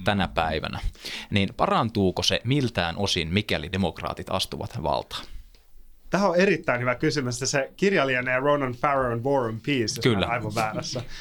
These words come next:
Speaker 2: No niin, aivan loistavaa, että me ollaan lukemassa samaa kirjaa. Ähm, ei välttämättä parane. Ö, siis periaatteessa demokraatit on olleet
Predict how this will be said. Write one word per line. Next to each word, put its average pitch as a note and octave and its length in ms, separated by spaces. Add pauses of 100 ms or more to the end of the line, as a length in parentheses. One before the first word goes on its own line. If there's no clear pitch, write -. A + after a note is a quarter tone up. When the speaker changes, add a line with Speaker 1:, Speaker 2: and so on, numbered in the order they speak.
(160)
Speaker 2:
No F3 120
niin, F3+ 160
aivan G3+ 220
loistavaa, E3 360
että B2+ 100
me C3 60
ollaan C3 200
lukemassa C#3+ 420
samaa D#3 340
kirjaa. A#2+ 540 (380)
Ähm, D#3 260 (180)
ei A3 200
välttämättä C#3 880 (360)
parane. A#2 540 (400)
Ö, C3 160 (200)
siis C#3 220
periaatteessa D#3 760 (260)
demokraatit D3 600
on B2 240
olleet B2 400